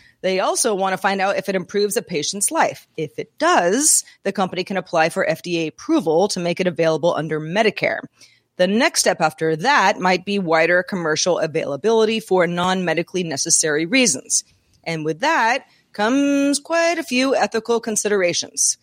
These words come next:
For example, who owns the data on your brain? If it's collected, where does it go? If a company goes out of business or gets bought or just ends support for some sort of device that you have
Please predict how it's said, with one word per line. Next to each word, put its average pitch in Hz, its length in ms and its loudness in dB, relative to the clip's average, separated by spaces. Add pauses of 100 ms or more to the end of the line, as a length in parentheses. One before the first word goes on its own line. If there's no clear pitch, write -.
(220)
For 190 300 0
example, 226 720 0 (360)
who 269 320 0
owns 226 280 0
the 247 80 -4
data 208 320 0
on 208 220 0
your 202 100 -2
brain? 247 320 -2 (500)
If 147 160 -12
it's 165 200 -8
collected, 214 640 0 (180)
where 170 160 -2
does 180 160 -4
it 202 100 -8
go? 277 280 0 (240)
If 147 100 -10
a 147 60 -10
company 220 400 0
goes 208 180 2
out 202 160 4
of 170 100 -6
business 262 540 0
or 170 160 -4
gets 165 220 -6
bought 269 520 -4 (300)
or 185 140 0
just 175 180 -2
ends 214 240 2
support 220 420 0
for 185 220 2
some 180 220 -4
sort 185 160 -4
of 160 100 -6
device 180 360 0
that 160 120 0
you 170 140 -2
have 156 140 -4